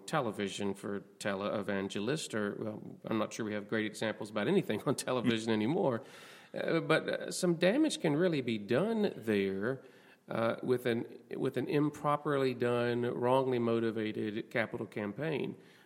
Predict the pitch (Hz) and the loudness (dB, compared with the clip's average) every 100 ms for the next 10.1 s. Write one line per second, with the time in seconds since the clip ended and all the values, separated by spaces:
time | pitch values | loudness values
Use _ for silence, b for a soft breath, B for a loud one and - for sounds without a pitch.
0 | B 131 135 139 135 - 208 - 120 101 | B 0 2 4 2 0 -4 0 0 0
1 | 95 76 - - 175 180 175 165 131 113 | -4 -8 -6 0 4 4 2 4 4 4
2 | 113 160 131 147 175 202 175 113 113 170 | 2 0 0 0 2 0 2 0 0 0
3 | 151 214 - 196 190 180 170 - - 220 | 0 -2 2 2 4 2 2 0 -2 -2
4 | 240 170 180 160 135 120 202 302 330 - | 2 2 4 4 4 4 2 2 -2 -2
5 | 127 104 - - - - 104 101 - - | -2 -2 -6 -8 -6 -4 -2 -2 -6 -12
6 | B B B - 214 226 180 - 160 - | B B B -4 -2 0 -2 0 -2 0
7 | 107 104 202 135 127 - 120 117 120 - | -2 2 4 4 2 0 0 2 0 -2
8 | 190 240 - 117 107 104 123 117 - - | -4 -4 -4 0 2 2 -2 -6 -4 0
9 | 117 110 113 104 107 101 110 170 202 - | 2 0 0 0 0 0 0 0 0 0